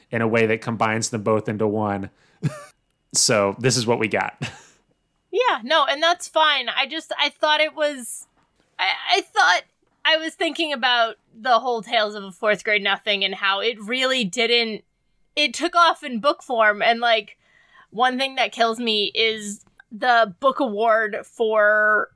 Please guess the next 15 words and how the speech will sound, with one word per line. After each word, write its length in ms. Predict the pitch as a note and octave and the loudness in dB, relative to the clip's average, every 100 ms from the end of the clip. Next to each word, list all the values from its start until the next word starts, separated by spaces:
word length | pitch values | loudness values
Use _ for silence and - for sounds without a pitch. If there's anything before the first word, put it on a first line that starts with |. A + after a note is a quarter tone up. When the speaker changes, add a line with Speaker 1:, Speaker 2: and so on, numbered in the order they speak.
| _ - | _ -10
Speaker 2:
children 800 | - C4+ A3+ G#3+ A3+ G#3+ G#3 G3 | -4 0 0 2 2 0 -4 -6
between 480 | A3 - A3+ G#3 G3+ | -6 -4 -2 -2 -2
third 280 | - G#3+ G3+ | 0 0 0
and 140 | G3 | -2
fifth 240 | A#3 A3 - | -2 -2 -2
grade. 460 | G#3+ G3 G3 F#3+ _ _ _ _ _ _ A3 | 0 2 0 -2 _ _ _ _ _ _ 2
Uh, 280 | G#3 F#3+ | 2 2
Fudge-a-mania 1080 | - C#4+ C4 C4 A#3 A#3 A#3+ A#3 G#3 F3+ E3 | 0 0 0 0 0 0 0 0 2 2 0
won, 280 | G#3 A3 A3 | 0 2 2
like, 260 | G#3+ G3+ - | 0 -2 -2
four 240 | G#3 G#3+ | 0 2
years 300 | A3 G#3+ G#3+ | 4 2 0
in 80 | G#3+ | 0
a 60 | F#3+ | -2
row 500 | F3 F#3 G#3 D#4 | 0 2 2 0